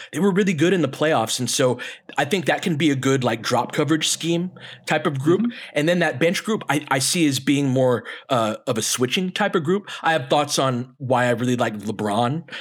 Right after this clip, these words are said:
Speaker 1: in switching units and why, uh, I think that's good from a, like, energy conservation standpoint too. But that's kinda, I see us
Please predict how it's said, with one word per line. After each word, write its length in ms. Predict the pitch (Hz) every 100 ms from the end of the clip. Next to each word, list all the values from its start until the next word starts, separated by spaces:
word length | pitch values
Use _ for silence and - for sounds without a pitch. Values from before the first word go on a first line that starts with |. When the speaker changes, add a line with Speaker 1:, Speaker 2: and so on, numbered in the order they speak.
| - -
Speaker 1:
in 180 | 131 117
switching 600 | - 135 131 143 143 135
units 400 | 139 147 151 -
and 160 | 127 117
why, 480 | 113 117 110 107 -
uh, 180 | 117 104
I 100 | 117
think 160 | 135 131
that's 180 | 120 120
good 260 | 127 123
from 180 | - 117
a, 180 | 107 104 - -
like, 260 | 104 104 - -
energy 340 | 117 139 151
conservation 640 | - 156 139 160 156 170
standpoint 440 | - 165 160 160 -
too. 280 | 151 165 - - -
But 360 | 143 147 135 135
that's 200 | 135 196
kinda, 240 | - 233 180
I 80 | 160
see 260 | 156 - 214
us 220 | 180